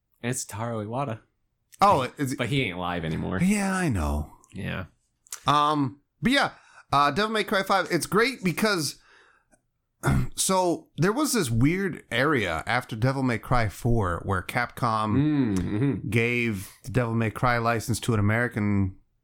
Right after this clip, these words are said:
Speaker 2: developer.
Speaker 1: To Ninja Theory,
Speaker 2: Yeah.
Speaker 1: right?
Speaker 2: Uh,
Speaker 1: The people who did Enslaved and Heavenly Sword.
Speaker 2: Yeah, and they did this little game called D M C, which was a prequel before, or it was kind of an alternate universe.
Speaker 1: Mm-hmm.
Speaker 2: There was, uh,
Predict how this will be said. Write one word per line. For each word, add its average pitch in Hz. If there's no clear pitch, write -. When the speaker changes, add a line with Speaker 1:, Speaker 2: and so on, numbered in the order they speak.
Speaker 2:
developer. 107
Speaker 1:
To 120
Ninja 127
Theory, 85
Speaker 2:
Yeah. 113
Speaker 1:
right? 135
Speaker 2:
Uh, 92
Speaker 1:
The 98
people 107
who 110
did 104
Enslaved 98
and 87
Heavenly 95
Sword. 92
Speaker 2:
Yeah, 90
and 104
they 104
did 107
this 107
little 110
game 110
called 101
D 123
M 117
C, 120
which 104
was 95
a 101
prequel 107
before, 123
or 147
it 160
was 175
kind 226
of 214
an 170
alternate 170
universe. 139
Speaker 1:
Mm-hmm. 165
Speaker 2:
There 135
was, -
uh, 107